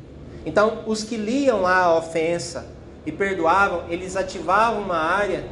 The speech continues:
que dava um jeito de que eles, de alguma maneira, se colocassem no lugar do outro.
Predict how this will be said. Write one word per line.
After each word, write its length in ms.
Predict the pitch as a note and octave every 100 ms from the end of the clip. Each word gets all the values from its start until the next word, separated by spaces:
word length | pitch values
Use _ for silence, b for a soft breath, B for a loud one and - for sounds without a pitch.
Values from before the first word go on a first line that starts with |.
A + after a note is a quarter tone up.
| - - - -
que 460 | F#3+ G3+ G3 G3 - - - - - - - - -
dava 240 | E3 F3+ G3+
um 160 | F3+
jeito 420 | C#3+ G3+ A3 -
de 100 | -
que 200 | - -
eles, 260 | G3 G#3+ -
de 60 | G3+
alguma 220 | G#3 F#4
maneira, 340 | E4 A3 B3
se 140 | A#3+ -
colocassem 560 | A3+ G#3+ G#3 G#3 -
no 60 | G3+
lugar 300 | G3 F#3 F3+
do 140 | F3
outro. 380 | C3 A2 - -